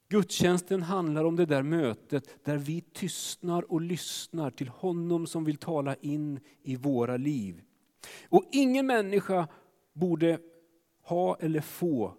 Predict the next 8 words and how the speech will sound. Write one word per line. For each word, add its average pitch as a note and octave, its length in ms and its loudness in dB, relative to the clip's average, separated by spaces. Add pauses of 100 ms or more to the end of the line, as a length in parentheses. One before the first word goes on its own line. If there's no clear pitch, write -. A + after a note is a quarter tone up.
(300)
huvudrollen B2+ 920 -4 (100)
när A#2 160 -4
den A#2+ 120 -6
kristna D3 440 -8
kyrkan B2 480 -8
samlas A#2 480 -8
till A#2+ 100 -16
gudstjänst. G2 500 -12